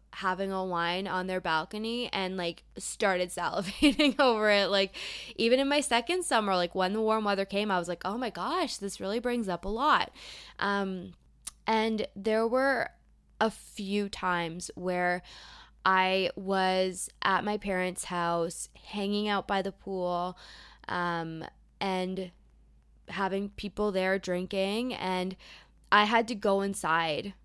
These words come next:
and, like, cry 'cause I was having such a hard time with not being able to drink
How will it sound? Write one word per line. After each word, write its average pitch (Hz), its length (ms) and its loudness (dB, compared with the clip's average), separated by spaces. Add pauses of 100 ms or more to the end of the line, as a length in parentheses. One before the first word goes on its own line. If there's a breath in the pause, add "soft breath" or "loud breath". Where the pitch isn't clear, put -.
(140)
and, 185 200 0
like, 170 280 -4 (100)
cry 165 640 0 (420 soft breath)
'cause 226 200 0
I 190 100 4
was 190 140 -2
having 185 300 -2
such 175 340 -4
a 185 80 -2
hard 170 240 -2
time 160 540 -4
with 165 440 -4 (360)
not 180 500 -2
being 196 180 -2
able 185 240 -2
to 190 100 -6
drink 180 360 -6